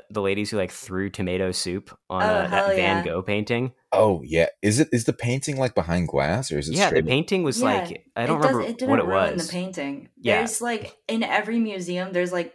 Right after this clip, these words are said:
Speaker 2: coatings on all of those paintings. Like,
Speaker 1: Yeah. The, like, the
Speaker 2: pretty
Speaker 1: curator was
Speaker 2: much.
Speaker 1: like, "The frame has suffered minimal damage, but the painting is unharmed." And it's like, "Wow, we really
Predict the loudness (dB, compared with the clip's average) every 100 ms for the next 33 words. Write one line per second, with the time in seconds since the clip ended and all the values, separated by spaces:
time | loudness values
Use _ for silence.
0 | _ -4 -2 -2 -4 -4 -2 -2 -2 -4
1 | -4 -6 -6 -10 -10 -10 -10 -12 -18 -8
2 | -4 -2 -4 -10 _ _ _ _ -18 -16
3 | 0 6 6 6 0 0 2 4 6 4
4 | 2 2 2 0 -2 -2 2 4 6 4
5 | 2 2 2 2 2 2 4 2 0 -2
6 | -4 -10 -6 -6 -6 0 0 2 0 0
7 | 0 -2 -4 -6 -12 -16 -20 _ _ _
8 | -10 -4 4 6 6 6 6 6 4 2